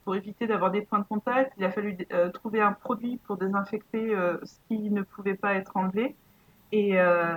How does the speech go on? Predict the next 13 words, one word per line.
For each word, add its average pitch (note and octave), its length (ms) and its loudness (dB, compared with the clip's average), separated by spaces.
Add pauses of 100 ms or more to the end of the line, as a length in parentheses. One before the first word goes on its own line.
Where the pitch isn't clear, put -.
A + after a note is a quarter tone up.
(140)
et F3+ 420 -2
du F#3+ 100 -4
coup, A#3+ 460 -4
euh, F3 340 6
bah, F3+ 140 0
faire A#3 320 0
une G#3 160 6
nouvelle A#3 360 6
forme A#3+ 680 6
de, F3 440 0
d'objet, G3 460 -2
en F#3+ 120 -2
fait. G3 220 -6